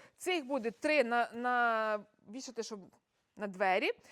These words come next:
Ось такі маленькі будуть підсвічники. Тут також стаканчик такий для запалення свічки. Е, по дві штучки кожного. Ялиночка, е, така зірочка і сердечко. По дві штучки, такі маленькі, дерев'яні, також з натуральних матеріалів.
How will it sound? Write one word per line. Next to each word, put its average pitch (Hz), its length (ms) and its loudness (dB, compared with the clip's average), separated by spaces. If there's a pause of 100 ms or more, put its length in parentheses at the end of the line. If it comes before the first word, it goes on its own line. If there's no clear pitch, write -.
(280)
Ось 403 180 4
такі 359 300 0
маленькі 294 720 2
будуть 339 300 -4
підсвічники. 392 760 -6
Тут 339 200 -8
також 320 300 -2
стаканчик 403 580 -8
такий 302 200 -10
для 294 160 -2
запалення 277 460 -4
свічки. 262 460 -8 (360)
Е, 226 200 2
по 294 160 -6
дві 320 180 -2
штучки 370 340 -4
кожного. 233 400 0
Ялиночка, 370 800 -2 (420)
е, 220 260 -2
така 262 320 -4
зірочка 330 720 -4 (100)
і 370 320 -2 (200)
сердечко. 214 680 -4
По 262 120 -6
дві 269 160 -4
штучки, 440 380 -4
такі 294 240 -8
маленькі, 302 400 -2
дерев'яні, 262 480 -4
також 254 280 -8
з 240 40 -14
натуральних 254 460 -6
матеріалів. 190 480 -6